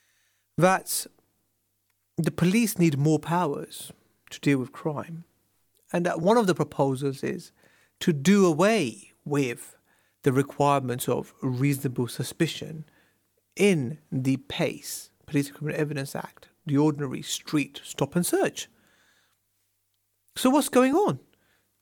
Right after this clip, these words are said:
We've just seen the history of how we are where we are today with stop and search. We've seen the concerns raised by all sorts of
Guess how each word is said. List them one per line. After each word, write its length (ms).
We've 160
just 400
seen 300
the 80
history 460
of 160
how 460
we 180
are 340
where 120
we 120
are 140
today 260
with 280
stop 240
and 100
search. 480
We've 140
seen 600
the 80
concerns 580
raised 500
by 380
all 180
sorts 460
of 360